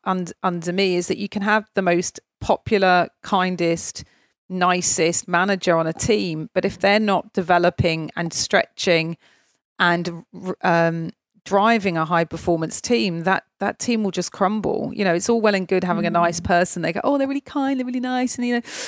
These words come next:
Speaker 1: you know, they always
Speaker 2: Yeah.
Speaker 1: just, they're always really understanding when I don't hit my
Speaker 2: Mm.
Speaker 1: K P Is every week." Well, mm,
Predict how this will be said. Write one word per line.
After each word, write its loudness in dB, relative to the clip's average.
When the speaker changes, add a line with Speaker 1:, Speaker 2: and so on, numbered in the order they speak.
Speaker 1:
you -4
know, 4
they 2
always 4
Speaker 2:
Yeah. -4
Speaker 1:
just, 0
they're 4
always 2
really -2
understanding 2
when 2
I 2
don't 2
hit -2
my 0
Speaker 2:
Mm. -4
Speaker 1:
K 0
P -2
Is 0
every 0
week." 0
Well, 2
mm, 0